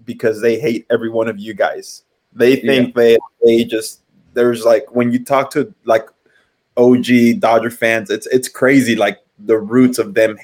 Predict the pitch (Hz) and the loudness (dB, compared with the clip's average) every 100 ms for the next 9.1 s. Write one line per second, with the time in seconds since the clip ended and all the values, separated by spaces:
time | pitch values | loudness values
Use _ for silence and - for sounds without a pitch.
0 | - - 131 143 113 104 95 92 90 67 | -20 -4 0 2 0 -4 -8 -4 -2 -2
1 | 73 - 101 98 107 107 101 104 98 _ | -6 -10 -10 -6 -2 -2 -2 -2 -2 _
2 | - _ _ - 120 156 160 104 117 104 | -20 _ _ -6 -2 0 0 2 2 2
3 | 104 110 104 113 113 123 120 113 120 117 | -2 -6 -2 -2 2 0 2 2 2 0
4 | 110 104 - 113 113 139 - 117 113 92 | 0 -2 0 -2 -2 -2 -2 0 0 0
5 | 120 123 - 127 127 127 127 127 127 - | -4 -2 0 -2 0 -2 0 2 0 -2
6 | - 127 - 139 147 117 - - 120 120 | -4 -4 0 2 2 0 -2 -2 0 0
7 | 123 - 104 120 107 - 90 92 98 98 | 0 -6 -4 0 -2 -2 -6 0 2 2
8 | 104 - _ - _ _ 101 95 92 87 | -2 -10 _ -20 _ _ -2 0 0 -2
9 | 87 | -8